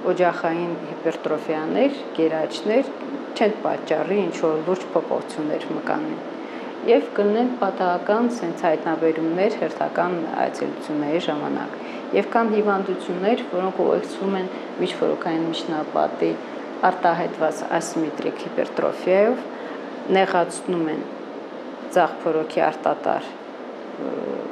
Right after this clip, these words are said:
հատվածը և հիվանդը ունենում է սիմպտոմներ, ը, կապված հեվոցի հետ, ցածր տոլերանտություն ֆիզիկական ծանրաբերվածության հետ,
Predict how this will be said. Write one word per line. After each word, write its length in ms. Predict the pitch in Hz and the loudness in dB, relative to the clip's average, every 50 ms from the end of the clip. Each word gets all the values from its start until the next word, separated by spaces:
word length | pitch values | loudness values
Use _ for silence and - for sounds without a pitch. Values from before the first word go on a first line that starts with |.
| - - | -6 -4
հատվածը 680 | - - - - - - 190 190 208 208 - 285 269 311 294 - - - - - - - - | -2 0 0 0 2 4 6 6 6 4 4 2 2 2 0 -2 -8 -12 -12 -12 -12 -2 2
և 260 | - 233 247 233 240 | 4 4 6 4 2
հիվանդը 400 | 226 240 247 262 247 254 214 202 | 2 4 4 4 4 2 2 2
ունենում 560 | 202 202 196 190 180 185 190 202 208 226 233 | 2 2 2 0 0 2 4 4 4 4 4
է 100 | 226 214 | 2 0
սիմպտոմներ, 880 | 214 - - 170 160 - - - 165 165 170 180 190 220 262 262 - - - - - - - - - - - | -2 -2 -2 -4 -4 -2 -2 0 0 2 2 4 6 6 6 4 2 -6 -8 -8 -10 -10 -10 -10 -10 -10 -8
ը, 160 | - 170 175 170 165 160 156 147 143 143 - - - - - - - - - - | -8 -6 -6 -4 -4 -4 -6 -6 -8 -8 -10 -10 -10 -10 -10 -10 -10 -10 -10 -4
կապված 540 | - - 151 170 - - - 170 165 - - | 0 2 2 2 2 2 0 0 0 -2 -2
հեվոցի 500 | - 160 156 165 170 - - - 214 185 | -4 -2 -2 -2 -4 -4 -4 -2 -2 0
հետ, 380 | - 143 - - - - - - - - - - - - - - - - - | 0 -2 -4 -4 -6 -8 -10 -10 -10 -12 -12 -12 -12 -12 -12 -12 -12 -12 -12
ցածր 480 | - - - 170 165 165 - - 180 - | -6 0 2 2 2 2 0 -2 -4 -2
տոլերանտություն 800 | - - 170 165 165 165 160 160 165 160 - - - - 202 185 | 0 2 2 2 4 2 2 2 0 0 -2 -4 -4 -4 -4 -4
ֆիզիկական 640 | - - - - - - - - - - - 85 165 160 | -2 -4 -4 -4 -2 -2 0 0 0 2 2 0 0 0
ծանրաբերվածության 1000 | - 73 73 69 67 - - - - - - - - - - - - 151 147 143 | 0 0 0 0 0 -2 0 -2 -2 0 0 -2 -2 -4 -4 -4 -4 -2 -2 -2
հետ, 300 | 139 143 143 - - | -4 -6 -6 -8 -8